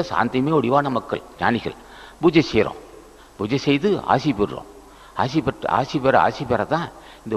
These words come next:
உலகம் அனித்தியமானது. இருக்கும்போதே செய்து கொள்ள வேண்டும். ஒரு இயக்கத்துக்குள் இயக்கம், முக்கியமான செய்தி இது. உடம்பு இயங்குது, உடம்பு இயங்குது, காரணம் மூச்சு காற்று இயங்குது. மூச்சு காற்று காரணம் எல்லாம் வல்ல இயற்கை இயங்கிட்டு இருக்கு. எல்லாம் வல்ல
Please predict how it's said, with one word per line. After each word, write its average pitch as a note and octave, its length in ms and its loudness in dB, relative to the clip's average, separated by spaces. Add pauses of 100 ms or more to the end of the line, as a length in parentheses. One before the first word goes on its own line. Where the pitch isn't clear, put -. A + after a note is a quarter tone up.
உலகம் D3+ 300 4
அனித்தியமானது. B2 680 0 (680)
இருக்கும்போதே D3+ 640 4
செய்து C#3+ 200 4
கொள்ள B2 180 2
வேண்டும். - 240 -8 (460)
ஒரு G#2+ 100 2 (100)
இயக்கத்துக்குள் D#3+ 600 4
இயக்கம், A2+ 320 2
முக்கியமான D3+ 440 4 (100)
செய்தி A#2 260 0
இது. - 100 -14 (600)
உடம்பு B2+ 280 0
இயங்குது, C3 380 4 (640)
உடம்பு C#3 240 4
இயங்குது, C#3 280 4 (100)
காரணம் A#2+ 280 2
மூச்சு C#3 260 -2
காற்று C3 240 2
இயங்குது. A2 300 -2 (460)
மூச்சு E3 280 -2
காற்று C#3 280 2
காரணம் C3 240 4
எல்லாம் C#3 200 4
வல்ல G#2 180 0
இயற்கை D3+ 260 0
இயங்கிட்டு B2+ 300 -2
இருக்கு. F#2 200 -6 (600)
எல்லாம் D#3+ 180 6
வல்ல F#3 140 4